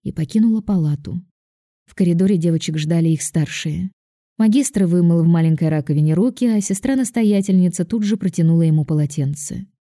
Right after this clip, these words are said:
"Думаю, у меня есть немного времени. Хочешь прогуляться по саду?" Я активно закивала, растягивая губы в улыбке.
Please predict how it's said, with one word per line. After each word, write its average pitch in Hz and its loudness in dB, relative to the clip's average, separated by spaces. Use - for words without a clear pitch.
"Думаю, 202 4
у 170 4
меня 165 4
есть 147 0
немного 151 0
времени. 143 -2
Хочешь - -4
прогуляться 151 -2
по 156 -4
саду?" 156 -4
Я 165 -2
активно 170 0
закивала, 180 0
растягивая 156 0
губы 208 2
в 190 2
улыбке. 185 -2